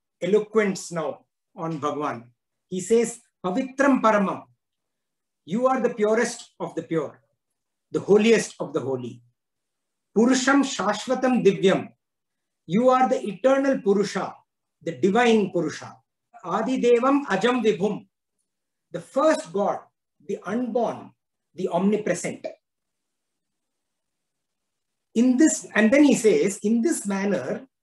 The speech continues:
the Devarshish, like Asita, Devala, Vyasa, uh, Narada,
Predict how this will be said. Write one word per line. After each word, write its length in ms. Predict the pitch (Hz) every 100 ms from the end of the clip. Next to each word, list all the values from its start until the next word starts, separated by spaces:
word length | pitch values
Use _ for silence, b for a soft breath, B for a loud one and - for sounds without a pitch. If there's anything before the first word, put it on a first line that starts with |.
| _ 202
the 80 |
Devarshish, 920 | 170 165 233 285 294 - 226 156 - - _ _ _ _ _ -
like 300 | 175 196 196
Asita, 640 | 135 - 180 185 190 202 - _ _ _ _ _ _ 120
Devala, 640 | 165 175 185 180 185 190 - _ _ _ _ _
Vyasa, 640 | 139 160 180 185 185 185 - _ _ _ _ _ _ -
uh, 60 | 156 139
Narada, 580 | 143 165 190 180 185